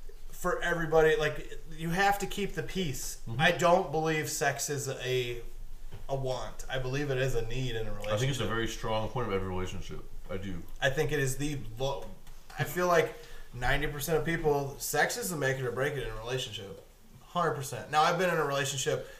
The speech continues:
Speaker 1: where sex was the fixer of the relationship, and that's
Speaker 2: And that's,
Speaker 1: not right
Speaker 2: that's
Speaker 1: either.
Speaker 2: toxic.
Speaker 1: That's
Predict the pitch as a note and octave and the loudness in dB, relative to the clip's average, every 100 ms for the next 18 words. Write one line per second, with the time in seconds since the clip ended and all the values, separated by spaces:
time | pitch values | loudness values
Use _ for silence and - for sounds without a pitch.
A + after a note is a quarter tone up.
0 | - C#3 B2 D3+ C3+ - C3 G#2 B2+ A#2 | -10 -4 0 0 0 0 -2 -2 -6 -6
1 | - D#3+ E3 C3 A2 A#2 A#2 A2+ A2 A2+ | 2 2 2 -2 -4 -4 -6 -6 -8 -8
2 | A2+ A2+ A#2+ G2+ A2+ A#2+ G#2+ G#2+ - G#2+ | -8 -6 -6 -6 -6 2 4 4 2 4
3 | G#2 B2 A2 G#2+ A2 - E2 - - C3+ | 4 4 4 4 2 -4 -8 -10 2 4
4 | C3 | 4